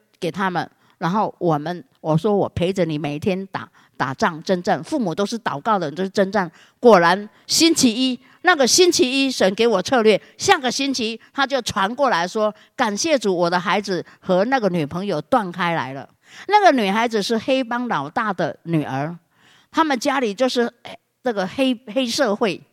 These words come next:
所以她整个被掳去，啊，她跟那女孩子断开来了，然后她就回来了，而且到第二礼拜她就苏醒过来，她说：“我要进入神学院了，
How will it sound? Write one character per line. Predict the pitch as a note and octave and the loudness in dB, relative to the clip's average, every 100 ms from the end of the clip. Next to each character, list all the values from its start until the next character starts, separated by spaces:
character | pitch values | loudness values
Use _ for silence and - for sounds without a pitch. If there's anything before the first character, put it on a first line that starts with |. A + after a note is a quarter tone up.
| _ _ _ _ _ _ _ | _ _ _ _ _ _ _
所 | - E4 | -2 0
以 | D#4 | 0
她 | E4+ | -2
整 | - A3+ F3 | -2 -4 0
个 | A3+ | 0
被 | E4+ C#4+ | 2 2
掳 | F#3 | 2
去， | E3 B3+ F#3 D3 - _ _ _ _ - | 0 -4 -4 -8 -20 _ _ _ _ -16
啊， | - D3+ - _ _ _ _ _ _ | -12 -12 -14 _ _ _ _ _ _
她 | B3+ | -8
跟 | B3+ C#4 | -4 -2
那 | D4 | 0
女 | A#3 | -2
孩 | F3 G3 | -4 -4
子 | F#3 | -4
断 | - C4+ G#3 | -2 -2 -2
开 | G3 F3+ | -4 -2
来 | C3 C3 | -4 -6
了， | A#2 - _ _ - | -10 -16 _ _ -4
然 | F3+ | -2
后 | G3 A3+ E3+ - _ - | -2 -2 -4 -8 _ -6
她 | G3 | -4
就 | F#3+ F3+ D3 | 2 0 0
回 | - E3 G3+ | -4 0 0
来 | D3 B2+ | 0 -4
了， | C3 - _ _ _ - - | -10 -16 _ _ _ -20 0
而 | F3+ A3+ | 0 2
且 | F#3+ D3 - _ _ - | -2 -6 -8 _ _ 0
到 | A#3 | 0
第 | F#3+ C4+ | 0 0
二 | A#3+ | 2
礼 | E3 | 0
拜 | D3 G#3 F3+ | -2 -2 -2
她 | G#3+ | -6
就 | F#3 G3 | -4 -4
苏 | F3 - D#4 | -2 -2 -2
醒 | - D3 | -2 -4
过 | G3+ G3 | -2 0
来， | D3 C3+ - _ - | -2 -6 -12 _ -10
她 | E3+ | -8
说 | F3 E3+ D#3+ - _ _ | -2 0 -2 -6 _ _
：“我 | - E3 C#3+ | -4 -2 -2
要 | G3+ F3 A2+ G#2 - | -4 -4 -4 -10 -10
进 | G#3+ F3+ | -6 -4
入 | F3+ D#3 | -4 -6
神 | D#3+ D#3+ | -6 -6
学 | D3 C#3 | -6 -4
院 | F3+ E3 | -4 -4
了， | C#3+ F#2+ | -8 -12